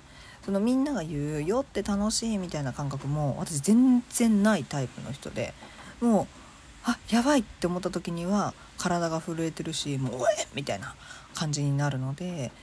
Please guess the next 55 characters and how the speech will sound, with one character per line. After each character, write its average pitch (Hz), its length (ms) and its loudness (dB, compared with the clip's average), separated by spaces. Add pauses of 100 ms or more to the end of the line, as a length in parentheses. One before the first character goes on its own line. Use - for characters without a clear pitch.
(140)
全 285 120 2
然 302 160 -4
な 294 60 0
ん 269 40 -2
か - 120 -6
お 254 100 -4
酒 302 300 -4
楽 240 320 2
し 214 180 -2
い 156 40 -4
っ - 20 -8
て - 240 -8
い 139 360 0
う 123 60 -6 (260)
の 147 120 0
が 135 260 2 (240)
結 220 260 4
び 269 120 -2
つ - 140 -6
か - 140 -2
な 226 160 2
い - 140 -6
人 147 220 2
間 135 160 2
な 127 80 2
の 104 120 -6
よ、 135 120 -10 (180)
そ - 140 -6
も 147 120 0
そ 156 100 -2
も 151 120 -2
が 147 80 -4
ね、 143 160 -6 (400)
だ 139 100 0
っ 139 40 -8
た - 120 -6
の - 100 -12
ね。 98 120 -10 (500)
で、 226 380 0 (840)
だ 233 100 6
か 214 80 8
ら 151 60 6
お 196 80 2
酒 285 240 -2
と 349 100 -8
か 220 120 2
の、 151 300 -2 (240)
な 240 80 2
ん 220 40 4
て 180 60 2
言 - 0 -
う - 20 -
ん - 40 0
だ - 40 -2
ろ - 80 -12